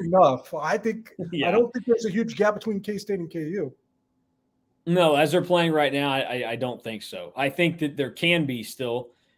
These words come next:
Speaker 2: um,
Speaker 1: Yep.
Speaker 2: and I, because I think K-State still has the ability to be a very complete team. I
Speaker 1: Yep.
Speaker 2: just don't think that is there for K U right now, but we'll
Speaker 1: I
Speaker 2: see.
Speaker 1: don't either. I don't either. But if they played right now, I think it'd be a close game.
Speaker 2: Yeah, and, I mean, I, that's late in the year. I,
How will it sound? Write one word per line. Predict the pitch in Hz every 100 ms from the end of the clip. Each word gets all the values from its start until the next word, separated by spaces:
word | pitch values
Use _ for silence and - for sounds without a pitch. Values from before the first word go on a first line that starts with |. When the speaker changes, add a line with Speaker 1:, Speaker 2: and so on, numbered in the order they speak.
| _
Speaker 2:
um, | 113 107 120
Speaker 1:
Yep. | 147 156
Speaker 2:
and | 143 139
I, | 135
because | 139 147 175 175
I |
think | 185 185
K-State | - 175 170 175 165
still | - 160
has | 151 147
the | 139
ability | 139 143 147 139
to | 131
be | 135
a |
very | 127 135 131
complete | 131 123 147 143 147
team. | 156 151 127 110 - _ _ _
I | 147
Speaker 1:
Yep. | 139
Speaker 2:
just | 143
don't | 143 147 147
think | 143
that | 143 127
is | 117
there | 117 135
for | - 120
K | -
U | 113 107 104
right | 101 87
now, | 87 90
but | 101 104 _
we'll | 165
Speaker 1:
I |
Speaker 2:
see. | 160
Speaker 1:
don't | 185 180 185
either. | 120 113 _ _ _
I | 151
don't | 143 156
either. | 180 120 113 -
But | 147 131 - _ _ _ _ _ _
if | 143
they | 185
played | 185 208 208
right | 214 196
now, | 208 160
I | 135
think | 127
it'd | 147
be | 139 156
a |
close | - 160 139
game. | 180 127 113 _ _ _ _
Speaker 2:
Yeah, | 113 107 98 _ _ _
and, | 147 170 170
I |
mean, | 143 139
I, | 135
that's | 131 131 131 - _
late | 123 147
in | 170
the | 165
year. | 151 156 165 170
I, | 147 151